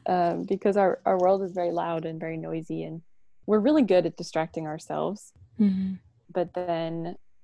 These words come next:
Speaker 2: if you have a practice of prayer, if you consistently are praying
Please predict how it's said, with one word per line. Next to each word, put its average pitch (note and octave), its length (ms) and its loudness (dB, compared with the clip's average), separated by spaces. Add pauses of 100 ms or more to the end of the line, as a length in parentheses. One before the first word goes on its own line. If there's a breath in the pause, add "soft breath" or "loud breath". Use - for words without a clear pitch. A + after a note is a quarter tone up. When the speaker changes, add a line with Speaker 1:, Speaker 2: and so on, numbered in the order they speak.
(840)
Speaker 2:
if F#3 180 -8
you F3+ 100 -2
have E3+ 160 -4
a E3 60 -4
practice E3 420 -10
of E3+ 120 -10
prayer, E3 380 -4
if F3+ 180 -10
you E3+ 400 -6 (300)
consistently F3 640 -6
are E3 120 -4
praying E3 560 -8